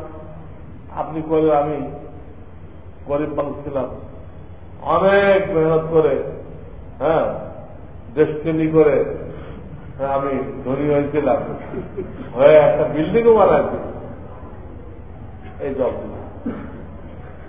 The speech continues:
"আমি গরিব ছিলাম, গরিবদের চেষ্টা করে ধনী হয়েছি, খালি ধনী হয় নাই, আবার একটা সুন্দর বিল্ডিংও বানাই,"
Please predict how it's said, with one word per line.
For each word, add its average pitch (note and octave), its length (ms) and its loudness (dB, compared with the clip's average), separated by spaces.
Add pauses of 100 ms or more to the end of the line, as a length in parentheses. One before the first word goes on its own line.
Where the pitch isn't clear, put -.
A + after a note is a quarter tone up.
(600)
"আমি C#3+ 100 -4
গরিব D3 300 2 (120)
ছিলাম, G3+ 320 2
গরিবদের E3+ 420 4
চেষ্টা F3+ 320 0
করে E3 140 0
ধনী C#3+ 240 -2
হয়েছি, - 540 -4 (280)
খালি E3 160 6
ধনী G3 320 10
হয় A3+ 180 10
নাই, F#3 220 6 (640)
আবার D#3+ 220 6
একটা F3+ 260 2
সুন্দর E3+ 240 -4
বিল্ডিংও G#3+ 460 4
বানাই," C3+ 280 4